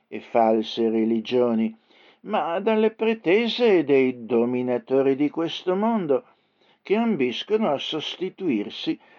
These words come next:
al legittimo governo di Dio e della sua legge sulle nostre vite. Qual è il risultato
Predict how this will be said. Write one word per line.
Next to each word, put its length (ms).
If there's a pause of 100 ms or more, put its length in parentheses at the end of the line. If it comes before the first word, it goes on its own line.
(100)
al 180
legittimo 800
governo 600
di 200
Dio 440 (380)
e 140
della 280
sua 260
legge 560 (180)
sulle 760
nostre 760
vite. 520 (840)
Qual 240
è 60
il 120
risultato 920